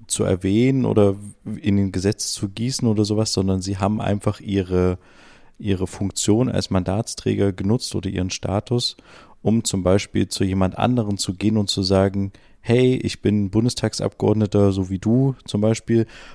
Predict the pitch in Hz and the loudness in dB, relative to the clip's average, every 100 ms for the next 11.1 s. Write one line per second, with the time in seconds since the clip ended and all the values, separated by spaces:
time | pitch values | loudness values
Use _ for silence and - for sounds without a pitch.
0 | - 113 101 - 127 123 104 98 - 139 | -6 -4 -2 -2 0 2 4 2 0 -2
1 | 120 - 104 107 113 117 - 104 101 101 | -2 0 0 4 2 2 2 2 2 0
2 | - 101 98 131 - - - 104 135 151 | -4 -4 4 6 6 2 4 4 4 2
3 | - 98 101 107 - 95 107 104 120 - | -2 0 0 0 -4 0 2 4 2 2
4 | 104 98 95 92 92 101 104 127 139 - | 2 4 2 2 2 2 2 0 -2 -8
5 | - - - - 104 95 98 107 107 104 | -20 -20 -20 -6 -4 0 4 4 4 4
6 | 104 104 98 98 95 - 101 107 - 107 | 4 2 2 0 0 0 2 2 2 -2
7 | 107 98 98 - 90 - 87 85 - - | 0 0 2 2 -2 -2 -4 -6 -14 -20
8 | - - 110 101 - 101 - - - 98 | -20 -4 0 2 2 0 -2 -12 -10 -10
9 | 98 - 101 104 - 95 101 104 - - | -12 -6 2 2 0 -6 -4 -4 -6 -20
10 | - 120 - 165 - 135 139 131 110 95 | -2 2 4 2 2 2 2 2 2 0
11 | - | -2